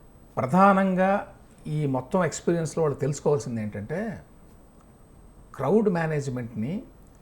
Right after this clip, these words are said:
కొంచెం మోడర్న్గా చేయాలి. ఈ విధంగా కాకుండా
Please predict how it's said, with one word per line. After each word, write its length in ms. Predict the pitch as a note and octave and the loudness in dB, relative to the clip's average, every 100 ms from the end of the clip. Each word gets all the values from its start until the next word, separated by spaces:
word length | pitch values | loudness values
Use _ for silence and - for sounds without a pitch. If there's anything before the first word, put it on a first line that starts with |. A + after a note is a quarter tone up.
| - - - - - - | -20 -20 -20 -20 -20 -8
కొంచెం 380 | C3 C#3+ D3+ C#3+ - - | -6 0 -2 -2 -12 -10
మోడర్న్గా 500 | C3+ A#2 C#3+ F#3+ F#3 | -2 2 4 4 4
చేయాలి. 420 | B2 A2 F#2 E2+ - - - - - | 2 0 -2 -6 -14 -20 -20 -20 -10
ఈ 120 | A2 | -4
విధంగా 340 | B2 C3 D3+ C3+ | 0 0 0 0
కాకుండా 580 | A#2 A2 A2+ G2 F#2 | -4 -6 -8 -8 -10